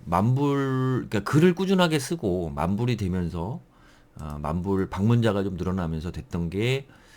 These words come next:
어, 이제 상위 일 프로 중에서도, 어, 탑 천이라 그래가지고 전국에서 천 등 안에 들어가는 사람만, 어,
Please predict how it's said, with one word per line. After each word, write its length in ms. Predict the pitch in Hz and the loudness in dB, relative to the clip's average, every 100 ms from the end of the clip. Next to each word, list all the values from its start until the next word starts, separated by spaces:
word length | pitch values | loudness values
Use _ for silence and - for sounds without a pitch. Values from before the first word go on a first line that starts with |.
| - - | -20 -18
어, 300 | - - - - | -12 -10 -10 -10
이제 100 | - | -10
상위 340 | - 185 202 | -2 2 4
일 180 | 143 165 | 6 2
프로 840 | - 170 160 151 143 143 139 135 127 | 2 4 6 4 2 2 0 0 -2
중에서도, 680 | - 127 147 104 - 123 208 _ - - - - - | 2 4 4 2 -2 -4 -6 _ -20 -20 -20 -20 -14
어, 120 | 80 - | -12 -6
탑 240 | - 202 | -4 -4
천이라 340 | - 202 185 160 | 0 0 2 2
그래가지고 500 | 113 98 85 87 - | 2 2 0 -4 -4
전국에서 600 | 101 117 135 123 107 101 | 0 0 2 2 0 -4
천 380 | - 226 254 | -6 -4 -2
등 180 | 233 208 | -2 -2
안에 360 | 80 73 98 101 | -2 0 2 2
들어가는 420 | 98 85 78 65 | 0 -2 -2 -4
사람만, 460 | 65 64 62 62 - - - - - - | -8 -8 -10 -12 -16 -20 -20 -20 -20 -18
어, 360 | - 58 110 | -14 -12 -12